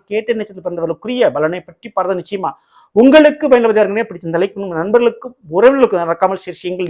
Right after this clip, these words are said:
இதுவரை நம்மளுடைய சேனலை சப்ஸ்கிரைப் பண்ணாம இருக்கணும், சப்ஸ்கிரைப் பண்ணிக்கங்க. கூட இருக்கிற பெல் ஐகானை பிரஸ் பண்ணிட்டு பக்கத்துல ஒரு all-ன்ற ஆப்ஷனை தவறாம செலக்ட் பண்ணிச்சுங்க. மேலும் அடுத்த பதில் சந்திப்போம். நன்றி, வணக்கம், நல்லதே நடக்கும். ஓம் நம சிவாய்.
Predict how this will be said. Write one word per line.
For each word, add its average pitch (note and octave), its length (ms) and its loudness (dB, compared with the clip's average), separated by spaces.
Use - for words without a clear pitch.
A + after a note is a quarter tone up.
இதுவரை B3+ 380 4
நம்மளுடைய F#3 280 0
சேனலை F3 240 -8
சப்ஸ்கிரைப் - 320 -8
பண்ணாம F#3+ 280 -4
இருக்கணும், C3 280 -16
சப்ஸ்கிரைப் - 300 -2
பண்ணிக்கங்க. C3+ 280 -14
கூட C4+ 100 8
இருக்கிற C4 180 8
பெல் A3 120 6
ஐகானை G#3 160 2
பிரஸ் F#3+ 100 0
பண்ணிட்டு G#3 200 -4
பக்கத்துல F3+ 260 -2
ஒரு D3+ 160 0
all-ன்ற A#3+ 380 2
ஆப்ஷனை G#3 280 -14
தவறாம D#3 380 -4
செலக்ட் D#3 160 -20
பண்ணிச்சுங்க. D#3+ 280 -14
மேலும் F#3 200 0
அடுத்த A3+ 280 2
பதில் F#3 180 -4
சந்திப்போம். E3+ 380 -10
நன்றி, G3 300 -4
வணக்கம், D3 440 -10
நல்லதே F3 280 -4
நடக்கும். D#3 440 -8
ஓம் E3 160 -10
நம D#3+ 200 -12
சிவாய். E3+ 340 -2